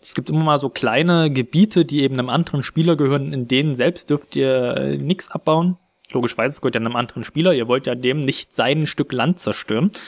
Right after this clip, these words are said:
Aber, äh, die Spielwelt ist zum größten Teil so aufgebaut, dass ihr da einfach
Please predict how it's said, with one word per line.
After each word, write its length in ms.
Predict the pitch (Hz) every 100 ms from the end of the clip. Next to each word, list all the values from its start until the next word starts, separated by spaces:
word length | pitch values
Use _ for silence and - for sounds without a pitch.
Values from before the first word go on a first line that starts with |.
| - - - -
Aber, 580 | - 131 175 196 185 175
äh, 200 | 180 175
die 120 | 175
Spielwelt 640 | 170 170 190 175 180 170 170
ist 360 | 160 156 -
zum 180 | 143 135
größten 540 | - 123 147 - -
Teil 240 | 143 127 123
so 200 | 123 151
aufgebaut, 640 | - 131 - 120 110 117 120
dass 180 | -
ihr 140 | 135 120
da 240 | 113 113
einfach 500 | - 117 - 117 -